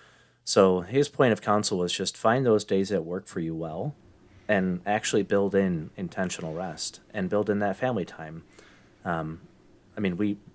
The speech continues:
we know that principle comes straight from Scripture, right? God created it, and then he rested.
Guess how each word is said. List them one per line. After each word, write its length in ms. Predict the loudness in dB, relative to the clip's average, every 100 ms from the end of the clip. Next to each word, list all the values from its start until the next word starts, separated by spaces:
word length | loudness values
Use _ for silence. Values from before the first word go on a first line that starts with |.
| _ _ _ -6
we 140 | 0
know 320 | 2 4 4
that 240 | 4 4 2
principle 380 | 0 0 -2
comes 260 | -2 -2 -2
straight 240 | -2 -4 -4
from 160 | -8
Scripture, 520 | -6 -6 -6 -6 -6 -8 _
right? 260 | -2 0 -2 -10 -20 -20 -20 _
God 220 | 0 0
created 380 | 4 6 6 4
it, 80 | 0 -2
and 140 | 0
then 260 | 0 0 -4 -10 -16
he 140 | -6
rested. 520 | 2 2 2 -4 -10